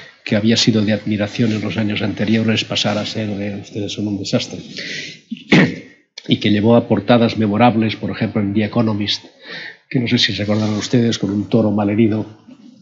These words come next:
y el titular de la portada era "The party is over",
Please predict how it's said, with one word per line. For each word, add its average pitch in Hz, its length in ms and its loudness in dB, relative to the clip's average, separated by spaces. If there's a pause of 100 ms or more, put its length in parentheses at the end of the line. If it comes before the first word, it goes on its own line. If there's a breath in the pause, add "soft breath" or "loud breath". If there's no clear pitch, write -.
(160)
y 110 340 8
el 95 220 0
titular 107 480 2
de 101 320 -2
la 110 160 0
portada 110 380 0
era 110 200 0
"The 113 240 -2
party 110 380 0
is 95 120 -6
over", 87 380 -10